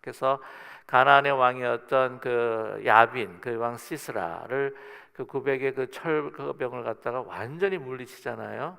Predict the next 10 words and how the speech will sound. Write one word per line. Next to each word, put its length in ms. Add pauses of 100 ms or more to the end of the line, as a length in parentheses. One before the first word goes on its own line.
(580)
그래가지고는 960
그 160
땅에, 640
아, 200
평화가 500
한 80
사십 400
년 180
동안 220
잦아드는데 760